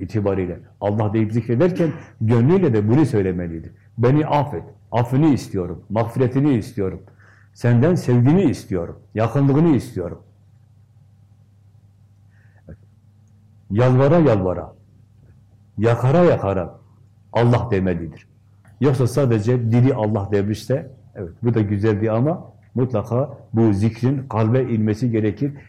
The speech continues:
Kalbin de Allah demesi lazım. Huzurda, Allah'ın huzurunda, evet, Allah'ı davet ettiğini unutmadan, neyi istediğini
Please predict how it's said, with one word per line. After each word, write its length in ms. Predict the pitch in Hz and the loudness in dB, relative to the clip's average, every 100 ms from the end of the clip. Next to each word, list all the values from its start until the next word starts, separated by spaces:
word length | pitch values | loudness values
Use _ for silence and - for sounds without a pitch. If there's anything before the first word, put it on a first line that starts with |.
| - | -10
Kalbin 440 | 104 113 123 143 90 | -2 2 2 2 0
de 160 | 80 - - _ _ _ 87 | -4 -10 -20 _ _ _ -4
Allah 320 | 101 104 90 | -2 0 -2
demesi 380 | 101 98 92 104 | -2 -2 -4 -4
lazım. 380 | 101 98 147 151 - - - | -4 -2 -4 -6 -16 -20 -4
Huzurda, 720 | 113 104 110 107 147 - - - | 0 2 2 2 0 -2 -10 -6
Allah'ın 360 | 104 117 117 135 | -2 2 2 0
huzurunda, 800 | - 101 101 101 101 117 135 - - _ | -4 -4 -2 -2 -2 -2 -4 -12 -20 _
evet, 100 | - - _ _ _ _ _ _ _ _ _ _ _ _ _ _ _ _ _ _ _ - | -20 -20 _ _ _ _ _ _ _ _ _ _ _ _ _ _ _ _ _ _ _ -2
Allah'ı 440 | 113 120 131 131 | 2 4 4 4
davet 340 | 104 113 147 113 | 2 2 2 0
ettiğini 600 | 98 113 104 104 131 131 - - - _ _ _ _ _ _ _ _ _ _ _ _ _ _ _ | -2 0 0 0 -2 -4 -16 -20 -20 _ _ _ _ _ _ _ _ _ _ _ _ _ _ _
unutmadan, 600 | 120 156 - 85 76 73 - _ _ _ _ _ _ _ _ _ _ _ _ _ _ | 2 2 2 -2 -6 -10 -18 _ _ _ _ _ _ _ _ _ _ _ _ _ _
neyi 320 | 107 110 175 151 | 0 2 2 2
istediğini 760 | - 110 107 110 113 131 131 | 0 0 2 2 2 2 -2